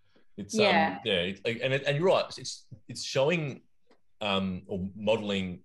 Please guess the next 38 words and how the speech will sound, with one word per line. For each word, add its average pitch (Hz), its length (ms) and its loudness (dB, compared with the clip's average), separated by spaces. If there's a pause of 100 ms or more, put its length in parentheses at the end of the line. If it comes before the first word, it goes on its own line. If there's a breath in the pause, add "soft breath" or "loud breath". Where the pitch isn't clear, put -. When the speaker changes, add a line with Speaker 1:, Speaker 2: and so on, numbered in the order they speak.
Speaker 1:
strategies 92 520 -2
that 90 180 0
students 95 300 -8
can 82 160 -12
use 101 360 -2
and 92 180 -6
find 98 260 -4
out 85 140 -2
what 90 160 -4
works 87 260 -6
Speaker 2:
Yeah. 90 60 -4
Speaker 1:
best 90 140 -12
for - 80 -20
them. 90 220 -6
'Cause 101 180 -8 (500 loud breath)
what - 140 2
they 196 120 6
Speaker 2:
Yeah. 185 160 4
Speaker 1:
don't, 190 80 -6 (280)
what 110 120 -4
you 95 60 -6
don't 90 200 -2
know, 101 80 0
you 90 100 2
don't 87 160 0
know. 107 220 2
So 98 340 -2 (200)
it's - 160 -14
about 95 300 0
Speaker 2:
Yeah. 180 240 4
Speaker 1:
exposing 98 200 -2
them 90 100 -6
to 90 100 -16
different - 220 -14
things, 92 260 -2
not 123 240 -2
telling 101 340 -2
them 85 260 -6